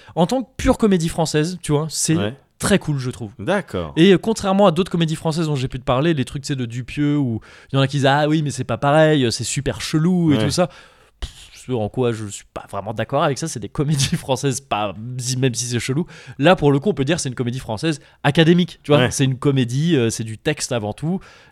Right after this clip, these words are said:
Speaker 1: Et, euh, et voilà, et ça marche bien, ça marche
Speaker 2: Ouais.
Speaker 1: bien, c'est pas mal.
Speaker 2: D'accord.
Speaker 1: Donc, tout, ce, tout simplement noir de Jean-Pascal Zadi, avec quelques scènes, euh, dont je pense, euh, je, j'en parle pas parce que vaut mieux les découvrir, elles sont très, très
Speaker 2: Ok.
Speaker 1: drôles. Je pense que toi, il y en a qui te feront
Speaker 2: Oh,
Speaker 1: beaucoup
Speaker 2: je,
Speaker 1: rire là-dedans.
Speaker 2: ah, je pense,
Speaker 1: Ouais.
Speaker 2: ouais, je pense aussi.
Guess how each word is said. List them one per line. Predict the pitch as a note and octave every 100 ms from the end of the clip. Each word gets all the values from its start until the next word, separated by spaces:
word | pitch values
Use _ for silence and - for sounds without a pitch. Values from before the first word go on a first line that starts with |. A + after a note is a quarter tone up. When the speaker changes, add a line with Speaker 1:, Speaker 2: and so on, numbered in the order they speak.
| -
Speaker 1:
Et, | C#3+ C#3+
euh, | B2 A2+ A2+ G#2+ G2
et | D#3+
voilà, | D#3 C#3 B2+
et | B2
ça | E3+
marche | A3+ G3+
bien, | G#3 B3+ -
ça | F#3
marche | G#3 F#3
Speaker 2:
Ouais. |
Speaker 1:
bien, | G#3+ B3+
c'est | - G3
pas | G#3
mal. | A3+ A3 - _ _ -
Speaker 2:
D'accord. | D3 D3+
Speaker 1:
Donc, |
tout, | - A#3+
ce, | A3
tout | G3 - A#3
simplement | A3 F#3+ F3+ E3+
noir | E3 E3 C#3+
de | B2+
Jean-Pascal | A#2+ D#3 C#3+ - C#3
Zadi, | B2+ B2+ A#2+ D#3
avec | D#3+ A#2+ A#2
quelques | E3 C#3+ C#3+
scènes, | B2+ E3+ D3+ C#3
euh, | A2 G#2 _ _ _ _ _ _
dont | A#2+ A2+
je | -
pense, | C3+ B2 A#2
euh, | G#2+ G2+
je, | G#2+ F#2+
j'en | G2 E2
parle | - G2
pas | F#2 A#2
parce | A#2+ -
que |
vaut | G2+ G#2+ G#2+
mieux | A2+
les | A2
découvrir, | G#2 - G#2 A2 G#2+
elles |
sont | F2+ G2
très, | G2 G2
très | C#3
Speaker 2:
Ok. | C3
Speaker 1:
drôles. | C#3
Je | -
pense | - C#3 -
que |
toi, | A#2+ C#3 B2
il |
y | A#2+
en |
a | A2+
qui | -
te | A2+
feront | - A2
Speaker 2:
Oh, | B2 D3+
Speaker 1:
beaucoup | C#3
Speaker 2:
je, | B2
Speaker 1:
rire | A#2+ G#2+
là-dedans. | G2+ A2+
Speaker 2:
ah, | C#3 A#2+
je | A2+
pense, | - C3 G#2 F#2
Speaker 1:
Ouais. | E2
Speaker 2:
ouais, |
je | E2 F#2+
pense | - C3 A#2+
aussi. | - F#2